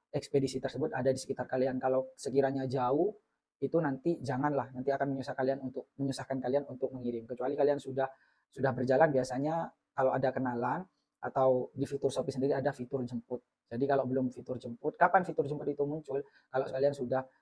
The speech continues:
eh, terjual banyak seperti itu ya, pemesanan sudah banyak, baru ada fitur jemput. Nanti di Antar Aja juga ada sih, walaupun penjualan nggak banyak. Jadi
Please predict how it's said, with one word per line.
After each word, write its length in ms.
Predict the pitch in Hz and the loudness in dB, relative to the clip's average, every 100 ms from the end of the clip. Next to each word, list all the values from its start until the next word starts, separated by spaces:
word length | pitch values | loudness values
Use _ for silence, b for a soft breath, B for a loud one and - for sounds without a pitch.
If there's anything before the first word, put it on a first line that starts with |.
| b - | b -6
eh, 540 | 135 131 127 127 127 - _ _ _ | -2 0 -2 -4 -6 -10 _ _ _
terjual 400 | - 135 127 139 | -4 0 4 4
banyak 400 | 131 120 135 - | 2 0 -2 -4
seperti 320 | - 123 117 120 | -10 -10 -8 -6
itu 160 | 127 | -4
ya, 160 | 117 - | -6 -6
pemesanan 480 | 123 120 123 123 123 | -8 -6 -6 -8 -8
sudah 160 | 120 | -8
banyak, 320 | 113 131 120 | -6 -8 -6
baru 240 | 120 127 131 | -6 -6 -6
ada 80 | 123 | -8
fitur 320 | 120 - 117 | -10 -12 -12
jemput. 320 | 117 - - _ _ _ _ _ 143 | -12 -14 -16 _ _ _ _ _ 0
Nanti 240 | 156 180 | 4 6
di 80 | 165 | 4
Antar 320 | 156 156 156 | 2 4 6
Aja 80 | 175 | 6
juga 240 | 143 139 | 4 4
ada 160 | 143 151 | 4 4
sih, 160 | 170 | 2
walaupun 400 | 147 131 135 127 | -2 -2 -4 -8
penjualan 320 | 135 127 123 123 | -6 -2 -2 -4
nggak 160 | 123 | -8
banyak. 200 | 120 120 117 | -10 -12 -10
Jadi 320 | 120 147 | -2 -2